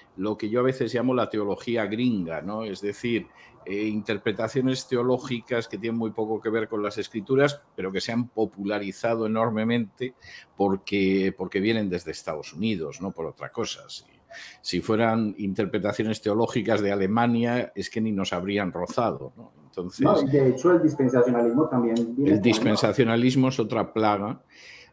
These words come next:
Speaker 1: pero además el dispensacionalismo, primero, lo inventaron dos jesuitas en el siglo diecisiete como un arma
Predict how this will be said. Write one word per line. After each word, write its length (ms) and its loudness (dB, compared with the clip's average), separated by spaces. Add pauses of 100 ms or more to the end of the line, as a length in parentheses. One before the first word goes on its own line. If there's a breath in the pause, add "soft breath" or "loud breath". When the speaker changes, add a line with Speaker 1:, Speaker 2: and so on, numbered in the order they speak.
(120 loud breath)
Speaker 1:
pero 260 10
además 320 6
el 120 0
dispensacionalismo, 1500 0 (160)
primero, 680 2
lo 160 2
inventaron 680 2
dos 240 4
jesuitas 720 0
en 120 -4
el 80 -4
siglo 280 -2
diecisiete 840 -2
como 360 -4
un 200 -2
arma 640 0